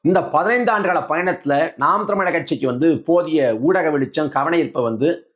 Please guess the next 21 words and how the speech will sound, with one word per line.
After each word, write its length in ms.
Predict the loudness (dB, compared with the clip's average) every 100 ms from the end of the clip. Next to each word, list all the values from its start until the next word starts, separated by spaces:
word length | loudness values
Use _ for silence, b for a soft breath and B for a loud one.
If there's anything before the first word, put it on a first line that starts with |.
| _ _ _
தமிழ்நாட்டு 640 | -2 0 2 0 0 -2 0
காட்சி 420 | 0 0 0 2
ஊடகங்கள் 420 | 4 4 2 0
கொடுக்கல 560 | 0 0 0 2 2 2
அப்படிங்கிற 540 | -2 -2 0 2 2 2
வருத்தமும் 580 | 0 -2 -2 -2 0
மனக்குறையும் 680 | 0 -2 -2 0 2 0 -2 b b b b
ஆதங்கமும் 520 | 2 2 2 0 2
எப்போதும் 420 | 0 0 2 2 0
உண்டு. 340 | -4 -12 _ _ _ _ _ _
அப்படி 460 | -2 -2 0 -2 0
பதினைந்து 460 | 0 2 2 2 2
ஆண்டுகளாக 540 | 0 0 0 0 0
கிடைக்காத 1040 | -2 -2 -2 0 0 0 2 2 2 -2 -8 _ -4
ஊடக 420 | 2 2 2 0
வெளிச்சம் 760 | 0 0 0 -2 -4 -6 -10 _ _ _ _
கடந்த 460 | -4 -2 0 0 -2
பதினைந்து 440 | 0 0 0 0
நாட்களாக 460 | 0 0 0 0 0
தொடர்ச்சியா 560 | -2 -2 -2 -2 0
இருக்கு. 380 | -2 -4 -10 -18